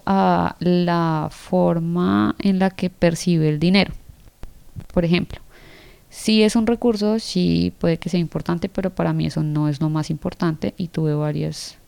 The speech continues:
discusiones con mi expareja por eso. Digamos, no logramos llegar a un acuerdo al respecto porque, mm, era un punto muy importante en ese momento, muy indispensable, claro, porque uno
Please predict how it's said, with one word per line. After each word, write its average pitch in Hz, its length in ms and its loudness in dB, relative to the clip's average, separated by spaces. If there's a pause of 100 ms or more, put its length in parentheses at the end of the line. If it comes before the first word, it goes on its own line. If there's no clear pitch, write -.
(140)
discusiones 156 680 -4
con 160 280 -10 (220)
mi 165 220 -2
expareja 170 540 -6
por 165 220 -8
eso. 156 260 -10
Digamos, - 280 -18 (220)
no 151 100 -4
logramos 147 560 -6
llegar 160 320 -4
a - 20 -4
un 143 140 -4
acuerdo 156 380 -4
al 156 60 -4
respecto 185 440 -4
porque, - 460 -8 (840)
mm, 165 340 -4 (140)
era 175 220 2
un 175 140 -4
punto 196 340 -4
muy 190 220 -2
importante 175 600 -4
en 160 80 -2
ese 165 140 -4
momento, 196 540 -4 (1400)
muy 185 260 2
indispensable, 175 800 0
claro, - 360 0
porque - 240 -6
uno 151 340 -2